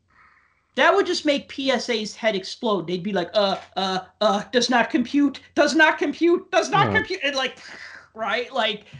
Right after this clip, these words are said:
Speaker 1: they wouldn't know what to do with it because they'd be like, "Well, the, the, the
Speaker 2: Sure they would.
Speaker 1: autograph
Speaker 2: They'd
Speaker 1: is
Speaker 2: send it
Speaker 1: fucked."
Speaker 2: to their trimmer and then grade it anyway.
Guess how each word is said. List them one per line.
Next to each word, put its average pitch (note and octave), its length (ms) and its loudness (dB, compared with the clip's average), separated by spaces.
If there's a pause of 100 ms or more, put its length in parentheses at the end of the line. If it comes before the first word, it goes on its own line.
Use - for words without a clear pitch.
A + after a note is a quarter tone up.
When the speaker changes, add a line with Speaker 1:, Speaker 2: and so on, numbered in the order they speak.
(120)
Speaker 1:
they C#4+ 120 2
wouldn't F#4 220 2
know E4+ 80 6
what E4 220 -2
to D4+ 60 -4
do A#3+ 200 -6
with F4 200 -6
it F#3+ 160 -10
because A#3 260 -8
they'd A#3 100 -10
be A#3+ 80 -10
like, A3+ 240 0
"Well, A3+ 140 -6
the, G3+ 240 -14
the, G3 180 -14
the F3+ 60 -16
Speaker 2:
Sure G3+ 180 2
they E3 80 8
would. B2 60 6
Speaker 1:
autograph G#2 280 4
Speaker 2:
They'd B2+ 180 4
Speaker 1:
is - 40 -10
Speaker 2:
send D3 180 4
it D3+ 40 4
Speaker 1:
fucked." C#3 120 2
Speaker 2:
to D3 60 4
their C3+ 180 6
trimmer C3+ 480 0
and G2+ 100 -6
then G#2 140 -4
grade G#2+ 260 0
it G#2 120 -2
anyway. A2+ 440 -6